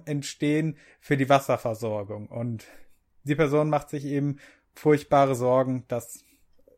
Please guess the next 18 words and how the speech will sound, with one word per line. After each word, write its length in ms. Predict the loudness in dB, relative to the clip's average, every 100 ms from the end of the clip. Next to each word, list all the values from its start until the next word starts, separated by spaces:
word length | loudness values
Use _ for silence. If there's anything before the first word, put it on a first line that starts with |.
| -6
ja, 240 | -6 -6 _ _ _ -18 2
was 220 | 2 2
auch 120 | -2
immer 220 | 0 2
dort 300 | 4 4 4
in 80 | 0
der 120 | -2
fl-, 200 | -2 -10 _ _
verfluchten 560 | -6 -4 -2 -4 -6 2
Heide 420 | 4 6 4 0
gewesen 440 | -4 -2 -2 -2 -6
ist, 240 | -6 -6
immer 180 | 0 2
noch 160 | 0
zum 220 | -2 -8 -2
Teil 280 | 2 2
dort 340 | 4 4 4 2
ist 260 | -4 -6